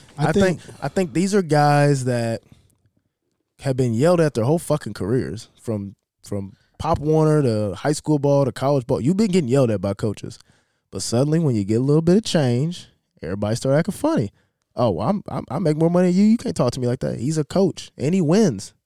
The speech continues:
Speaker 1: Yeah.
Speaker 2: Now, he's never
Speaker 1: Yeah.
Speaker 2: won without the Chiefs, but he's,
Speaker 1: Well,
Speaker 2: he's
Speaker 1: he's, he's
Speaker 2: pretty
Speaker 1: a, he's
Speaker 2: successful
Speaker 1: out, he's out to
Speaker 2: coordinator.
Speaker 1: prove that now.
Speaker 2: He's a pretty successful coordinator. So it's like, I, I don't, I don't see anything wrong with, with his, so far from what I've read.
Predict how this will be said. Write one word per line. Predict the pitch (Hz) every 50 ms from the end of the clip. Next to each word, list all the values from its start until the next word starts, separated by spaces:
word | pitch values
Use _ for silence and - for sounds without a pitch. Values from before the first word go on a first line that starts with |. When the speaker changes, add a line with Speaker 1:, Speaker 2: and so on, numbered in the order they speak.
| _ _ _ _ _ _ _ _ _
Speaker 1:
Yeah. | 113 117
Speaker 2:
Now, | 139 143 131
he's | 143 165 160
never | 175 165 139
Speaker 1:
Yeah. | 131 147
Speaker 2:
won | 160 151 139
without | 139 - 156 143 123 -
the | -
Chiefs, | - - - 262 311 240 190 - -
but | 135 117 127 - 240 190 156 - - _ _ _ _ _ _ _ _ _ _ _ _ _ _ _ _
he's, | - 104 107 120 110
Speaker 1:
Well, | 107 110
Speaker 2:
he's | 113 120 123 - - -
Speaker 1:
he's, | - 110
he's | 113
Speaker 2:
pretty | 120 170 175
Speaker 1:
a, | 175
he's |
Speaker 2:
successful | - 120 117 113 135 123 120
Speaker 1:
out, | -
he's |
out | -
to | - - 190 - -
Speaker 2:
coordinator. | 120 107 104 101 -
Speaker 1:
prove | 156 196 214 151 113
that | 98 82 82
now. | 85 85 85 87 87
Speaker 2:
He's | 101 123 117 117
a | 113
pretty | - - 170 185
successful | 156 139 127 - 165 156 - 151 -
coordinator. | - - 247 220 139 113 101 92 87 -
So | - - 117 110
it's | 107 107 117
like, | 113 110 107 101 - -
I, | - 98 - -
I | 123 147 160
don't, | 160 147 135 _ _ _ -
I | 160
don't | 190 185 160
see | - 170 151
anything | 139 143 135 120
wrong | 120 127 135 131 131 135 131 117
with, | 113 107 107 -
with | - 110 113 110
his, | - 123 120 117 110 - - _ _ _ _ _
so | - - 117
far | 107 - 117 113 117 113
from | 107 104
what | 101 104 104
I've | 104 101 95
read. | 104 107 107 110 110